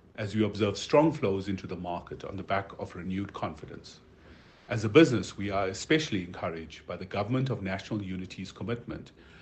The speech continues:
to Operation Vulindlela and the potential for investment in and stability of our infrastructure, which is a core underpin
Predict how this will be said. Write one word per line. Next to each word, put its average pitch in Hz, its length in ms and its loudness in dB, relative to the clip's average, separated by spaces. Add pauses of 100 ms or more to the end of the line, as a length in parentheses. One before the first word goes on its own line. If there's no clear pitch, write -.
(200)
to - 120 0
Operation 113 520 2
Vulindlela 101 760 0 (520)
and 101 120 -6
the 107 40 0
potential 139 540 6
for 95 180 -4
investment 110 560 0
in 92 320 -6 (300)
and 95 120 -10
stability 131 600 2
of 85 160 -8
our 92 160 -2
infrastructure, - 760 -8 (580)
which 104 160 -4
is 117 80 2
a 113 80 6
core 151 440 4
underpin 135 520 0